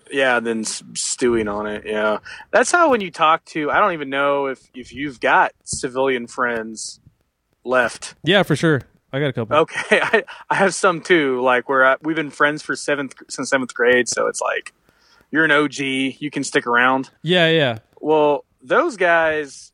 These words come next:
Speaker 1: you joke about things that, uh, it would not even raise an eyebrow at the, the dinner table at the fire station.
Speaker 2: Yeah.
Speaker 1: And you're like, "Oh, you know,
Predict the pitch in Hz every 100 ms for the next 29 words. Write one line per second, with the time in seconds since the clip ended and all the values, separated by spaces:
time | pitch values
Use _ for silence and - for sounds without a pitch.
0 | _ 147 208 196 127 147 254 - 185 156
1 | 156 127 170 170 151 147 147 - 160 -
2 | 190 196 175 196 247 247 208 165 170 170
3 | 151 143 135 156 139 135 123 120 117 127
4 | 131 131 117 117 117 123 139 143 135 131
5 | 120 123 - - 131 131 139 - 160 156
6 | 175 170 170 _ 139 120 107 - _ _
7 | _ _ _ 151 170 165 160 160 285 269
8 | 262 247 247 247 240 233 233 226 220 214
9 | 208 202 190